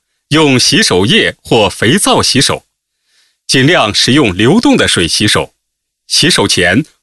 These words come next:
避免用手接触口、鼻、眼。八、不信谣、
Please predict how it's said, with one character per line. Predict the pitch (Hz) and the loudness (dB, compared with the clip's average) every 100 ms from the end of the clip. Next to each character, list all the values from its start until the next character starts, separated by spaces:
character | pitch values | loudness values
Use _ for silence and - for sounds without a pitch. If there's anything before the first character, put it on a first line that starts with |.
| - | -2
避 | 269 220 | 0 0
免 | 95 85 90 | 0 -2 0
用 | 262 214 | 0 0
手 | - 85 76 78 - | 0 -2 -2 -8 -6
接 | - 160 | -2 0
触 | - 101 | 0 -2
口、 | - - 90 80 87 147 _ | -2 -2 0 2 2 0 _
鼻、 | - 101 110 196 - | -2 0 2 0 -4
眼。 | 107 82 71 76 - _ _ _ _ _ _ _ _ _ _ _ _ _ _ _ _ - | -4 -2 -2 -2 -2 _ _ _ _ _ _ _ _ _ _ _ _ _ _ _ _ -2
八、 | 120 120 - _ _ _ _ _ _ | 0 0 -6 _ _ _ _ _ _
不 | - 139 | 0 2
信 | 240 185 123 | 2 2 0
谣、 | 78 78 - | 0 0 -2